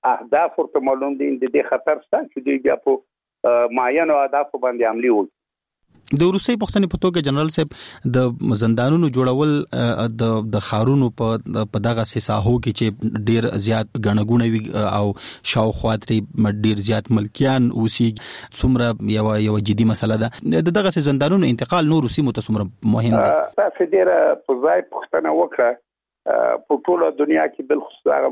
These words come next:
Speaker 1: ممالک چې اقتصاد یو څه ښه دی، د دوی زندانونه، آ، د استوګنځایونو ډیر لري دي، له ښار نه ډیر لري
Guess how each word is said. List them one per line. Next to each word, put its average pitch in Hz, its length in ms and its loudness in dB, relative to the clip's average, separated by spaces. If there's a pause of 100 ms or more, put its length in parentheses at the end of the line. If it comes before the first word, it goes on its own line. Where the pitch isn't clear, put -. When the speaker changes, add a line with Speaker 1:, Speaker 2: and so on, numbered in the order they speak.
Speaker 1:
ممالک 135 460 0
چې - 80 -4 (120)
اقتصاد 135 500 -4
یو 120 160 2
څه 127 160 0
ښه 147 180 0
دی، 131 120 0 (600)
د 123 180 0
دوی 180 280 4
زندانونه، 147 720 2
آ، - 560 -6 (200)
د 120 40 2 (340)
استوګنځایونو 123 880 2 (140)
ډیر 135 260 4
لري 110 260 0
دي، 117 180 -4
له 107 140 2
ښار 131 300 0
نه 117 160 -4
ډیر 120 240 2
لري 104 180 0